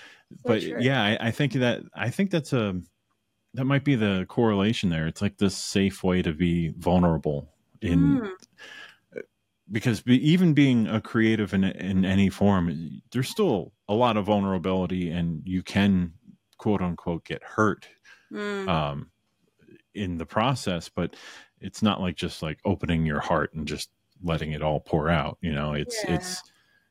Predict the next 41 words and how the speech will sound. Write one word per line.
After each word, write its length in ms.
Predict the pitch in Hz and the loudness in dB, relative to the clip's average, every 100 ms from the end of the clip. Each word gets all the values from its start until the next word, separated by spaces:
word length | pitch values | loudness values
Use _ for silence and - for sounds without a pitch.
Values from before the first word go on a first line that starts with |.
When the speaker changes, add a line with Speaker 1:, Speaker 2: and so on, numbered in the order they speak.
| _ | _
Speaker 2:
there's, 440 | 98 85 - - - | 0 2 0 -8 -12
there's 300 | 90 101 90 | -6 -4 -2
a 60 | 98 | -6
small 380 | - 143 143 110 | -2 0 2 2
shield 400 | - 107 95 87 | 2 2 2 2
in 140 | 87 | -2
front 240 | - 90 | -2 -2
of 100 | 85 | -2
you 140 | 87 82 | -4 -2
where 200 | 85 85 | -2 -4
it 80 | 76 | -4
just 260 | 98 87 | -4 -2
might 180 | 95 90 | -2 -2
be 140 | 92 90 | -2 -2
on 160 | 87 | 0
the 80 | 82 | -2
page, 560 | - 104 90 82 82 87 | -2 0 2 0 -2 -4
or 100 | 85 | -4
it 60 | |
might 240 | 82 95 - | -2 -4 -4
be 240 | 85 82 - - - | -4 -4 -10 -20 -4
on 140 | 98 80 | 0 0
a 60 | |
canvas, 680 | - - 92 85 82 76 - | 0 0 2 2 -2 -6 -4
or 240 | 92 175 - - | -2 0 -2 -4
y-, 140 | - _ | -8 _
it 100 | - | -2
might 280 | 95 95 95 | 2 2 2
be, 280 | 98 90 85 - - - - 87 _ - | 0 0 -2 -8 -20 -20 -14 -14 _ -4
it, 140 | 117 - - _ _ | -4 -4 -16 _ _
there's, 220 | 104 95 | -2 0
like, 200 | 95 - - _ _ _ - 92 _ | 0 -2 -8 _ _ _ -20 -20 _
more 320 | 117 117 113 | 2 4 4
than 340 | 104 98 90 82 _ _ | 2 0 -2 -6 _ _
two 220 | - 101 | -6 -2
steps 640 | 98 - 95 85 - - - | -2 0 -2 -2 -6 -10 -8
away 280 | 90 87 87 | -2 2 2
from 240 | 80 85 80 | 2 0 0
you, 300 | 73 71 - _ _ _ _ _ _ _ - - | 0 -4 -8 _ _ _ _ _ _ _ -16 -2
uh, 60 | - | 0
Speaker 1:
Yeah. 300 | - - | 0 -2